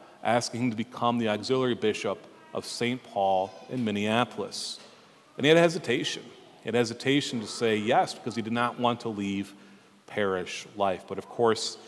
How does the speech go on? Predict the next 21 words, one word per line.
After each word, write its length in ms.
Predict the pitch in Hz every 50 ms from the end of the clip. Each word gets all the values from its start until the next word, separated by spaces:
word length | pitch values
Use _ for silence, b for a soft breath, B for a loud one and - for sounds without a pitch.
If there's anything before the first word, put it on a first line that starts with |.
| B B B B B B
he 140 | - 110 107
said 300 | - - - 107 101 92 92
yes 320 | 104 104 113 135 143 -
and 60 | -
was 120 | 113 95 -
made 180 | 110 110 104
the 80 | 104 101
auxiliary 340 | 95 92 113 120 120 113 104
bishop 340 | 98 110 104 - - - 104
of 80 | 104
Saint 240 | - - 101 98 98
Paul 300 | - - 127 123 127 117
in 60 | 104
Minneapolis, 680 | 101 95 92 95 113 131 151 147 - 165 156 139 - -
and 360 | - - - - - - 117 131
eventually 300 | 165 170 - - 160 147
the 80 | 113
bishop 400 | 101 92 123 123 - - 110 -
in 80 | 98 92
Des 60 | 92
Moines, 360 | 90 107 139 180 196 202 180